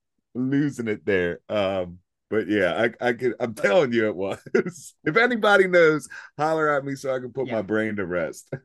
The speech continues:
Speaker 1: <laughs>
Speaker 2: What, whatever club it is, they had good taste.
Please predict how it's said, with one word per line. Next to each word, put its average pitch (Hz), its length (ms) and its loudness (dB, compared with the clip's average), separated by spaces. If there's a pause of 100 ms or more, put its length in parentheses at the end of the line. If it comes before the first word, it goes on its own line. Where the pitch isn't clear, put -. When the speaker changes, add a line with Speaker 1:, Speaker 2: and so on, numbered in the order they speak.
Speaker 1:
<laughs> - 220 0
Speaker 2:
What, 151 320 -6
whatever 151 500 -2
club 165 380 -2
it 151 100 -4
is, 147 220 -6
they 139 120 -2
had 135 240 -4
good 131 280 -8
taste. - 680 -10